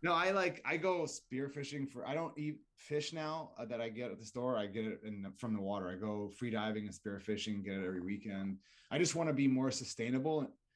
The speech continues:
and I wanna do things the better way. I think you should know your food.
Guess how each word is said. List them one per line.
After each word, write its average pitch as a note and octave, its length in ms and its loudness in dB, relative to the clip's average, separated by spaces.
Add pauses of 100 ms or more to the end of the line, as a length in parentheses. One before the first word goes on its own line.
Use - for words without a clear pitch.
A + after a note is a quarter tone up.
(220)
and B2 140 -4
I A#2+ 60 -4
wanna A#2 300 -2
do A2 180 -4
things A#2 400 -4 (160)
the A2 80 -4
better G#2+ 320 0
way. G#2 200 0
I A2 40 0
think A2 180 -2
you A2 80 -4
should G#2+ 200 -2
know A2 160 2
your A2 160 2
food. G3+ 500 4